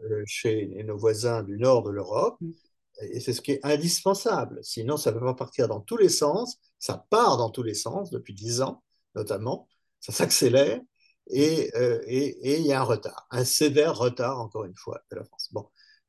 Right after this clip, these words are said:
Speaker 1: Donc, accréditer et même financer, si le,
Speaker 2: Mhm.
Speaker 1: les autorités, euh, politiques et économiques le veulent, faisons comme les États-Unis, il y a, dans les années soixante. Euh,
Speaker 2: Mhm.
Speaker 1: ceux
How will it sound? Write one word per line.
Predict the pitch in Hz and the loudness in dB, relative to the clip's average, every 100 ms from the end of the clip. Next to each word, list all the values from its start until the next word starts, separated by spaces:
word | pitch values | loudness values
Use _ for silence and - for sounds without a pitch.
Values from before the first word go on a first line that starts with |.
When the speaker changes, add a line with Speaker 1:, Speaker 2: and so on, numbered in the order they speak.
| _ | _
Speaker 1:
Donc, | 117 202 240 139 | 4 4 4 -4
accréditer | - 117 107 - 214 | 0 -2 2 4 4
et | 143 | 4
même | 165 | 2
financer, | 160 175 214 - 285 165 - _ _ | 2 2 2 4 2 0 -4 _ _
si | - 131 | -6 0
le, | 117 107 120 117 | 2 0 -2 -10
Speaker 2:
Mhm. | - - - _ _ | -8 -8 -8 _ _
Speaker 1:
les | 123 | -6
autorités, | 120 120 123 117 151 135 120 | 2 2 2 2 2 2 2
euh, | 117 - - - _ _ _ - | -6 -14 -18 -20 _ _ _ -4
politiques | 123 127 131 147 - - | -4 -2 -2 -2 -4 4
et | 170 147 | 6 6
économiques | 135 131 135 151 139 127 | 6 2 2 -2 -6 -8
le | 107 110 | -8 -2
veulent, | 117 226 247 - _ _ _ | 4 4 4 -6 _ _ _
faisons | - 117 135 175 | -6 -2 -2 2
comme | 127 | 2
les | 120 107 | 2 -2
États-Unis, | 107 110 113 127 190 | -6 -6 -4 -4 -2
il | |
y | 139 | -2
a, | 117 | -2
dans | 110 117 | -4 -4
les | 117 | -2
années | 123 147 | -2 -2
soixante. | 226 214 208 139 - _ _ _ _ 117 | -4 -2 -4 -4 -14 _ _ _ _ -6
Euh, | 120 117 117 | -4 -2 -4
Speaker 2:
Mhm. | |
Speaker 1:
ceux | 120 | -4